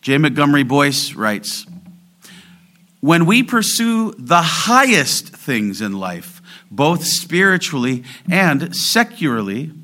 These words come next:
then the God of peace will be with us. And we shall have the confidence that he will bless and guide us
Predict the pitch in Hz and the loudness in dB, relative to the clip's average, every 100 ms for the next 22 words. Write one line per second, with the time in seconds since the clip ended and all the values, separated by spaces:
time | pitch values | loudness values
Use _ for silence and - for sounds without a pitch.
0 | - _ _ _ _ - _ _ _ _ | -20 _ _ _ _ -20 _ _ _ _
1 | _ _ _ _ _ _ _ 120 175 175 | _ _ _ _ _ _ _ 0 4 4
2 | 175 127 120 139 139 139 127 - - 170 | 2 -2 0 4 4 2 -2 -8 -8 -4
3 | 160 139 - - - 120 123 117 123 107 | -2 -2 -6 -8 -10 -6 -6 -2 -2 -2
4 | 101 87 80 - - - _ _ _ _ | -6 -8 -16 -16 -18 -20 _ _ _ _
5 | _ - - - 143 147 214 220 226 185 | _ -20 -20 -4 0 4 4 4 4 4
6 | 196 202 175 196 202 214 220 214 208 165 | 6 4 4 -2 0 4 4 4 0 2
7 | 113 - - - - - - 131 127 185 | 0 -2 -10 -14 -20 -16 -4 -4 -2 -2
8 | 170 165 143 160 190 220 - - - - | 2 0 0 4 4 4 0 -2 -6 -12
9 | - _ - 156 151 151 151 185 185 180 | -20 _ 0 2 2 0 2 6 6 4
10 | 131 98 90 - - - | 0 -2 -4 -8 -10 -14